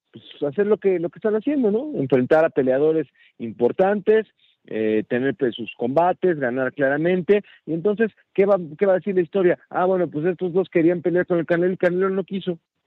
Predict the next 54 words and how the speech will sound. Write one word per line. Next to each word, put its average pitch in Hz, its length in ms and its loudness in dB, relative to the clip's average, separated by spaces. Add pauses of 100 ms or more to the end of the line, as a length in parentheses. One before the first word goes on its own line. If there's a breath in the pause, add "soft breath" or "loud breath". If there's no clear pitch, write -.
No 170 140 -6
pasa 208 240 0
nada, 254 220 0
o 196 80 -2
sea, 185 120 2
mira, 202 200 4
esta, 196 180 0
esta 190 200 -2
pelea 180 260 -2
se 202 80 -6
arregló 180 360 2 (320 soft breath)
en 139 220 -6
veinte 180 320 0
minutos, 139 460 -2
¿no? 175 160 -2
Es 170 100 -4
nada 160 120 0
más, 160 140 0 (240 loud breath)
¿quieres? 202 380 4
Quiero, 220 300 4
¿cuánto? 208 380 -4
¿Cómo? 226 360 0
Tum, 240 300 -2 (100)
pa, 160 240 -2 (100)
se 135 80 -6
firma 196 360 4
y 151 40 4
listo. 147 360 2
O - 180 -12
sea, 117 120 -8
querer 160 340 2
es 190 100 0
poder. 120 340 2 (340 soft breath)
Esto 117 440 0
deja 123 300 0
en 139 80 0
evidencia, 139 560 0 (260 soft breath)
pues, 160 160 -10
que 165 140 0
Canelo 165 360 2
no 196 180 0
quiere, 254 500 -2 (100)
no 170 140 -6
quiere, 208 260 4
y 180 40 0
no 240 120 4
lo 254 100 2
culpo, 196 460 2
¿eh? 226 120 -6 (180)
No 175 100 -2
lo 196 80 0
culpo, 175 360 0
él 180 120 4
está 185 340 -2